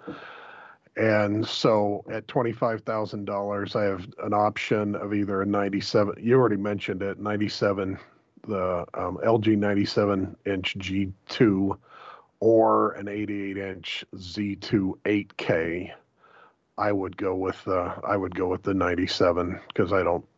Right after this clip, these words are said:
foresee ever in the foreseeable future needing,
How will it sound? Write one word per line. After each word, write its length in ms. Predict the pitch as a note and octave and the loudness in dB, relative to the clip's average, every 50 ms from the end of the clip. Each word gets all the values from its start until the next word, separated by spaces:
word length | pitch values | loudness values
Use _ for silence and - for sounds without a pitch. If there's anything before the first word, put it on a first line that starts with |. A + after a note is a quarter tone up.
| _ _ _ - - - - | _ _ _ -20 -20 -20 -12
foresee 520 | - - - F#2 - - - G#2 F#2 E2+ - - | -4 -2 -2 -2 0 0 0 0 0 0 0 0
ever 540 | F2+ F2 F#2 G2+ F#2+ F#2 F#2 - - - _ _ _ - | 0 0 2 0 2 2 0 -2 -6 -12 _ _ _ -10
in 160 | F#2+ F#2+ F#2+ | -6 -4 -2
the 80 | F#2 F#2+ | -2 -2
foreseeable 580 | - - G#2 F#2+ - - - G2 F#2 F2+ F#2 | -2 0 0 0 0 0 0 0 2 0 -2
future 440 | F2 - - G#2+ G2 F#2+ - F#2+ F2+ | -2 0 0 0 0 0 0 0 0
needing, 360 | F#2 F#2 F2+ F#2 F#2 E2+ - | 2 2 2 2 0 0 -2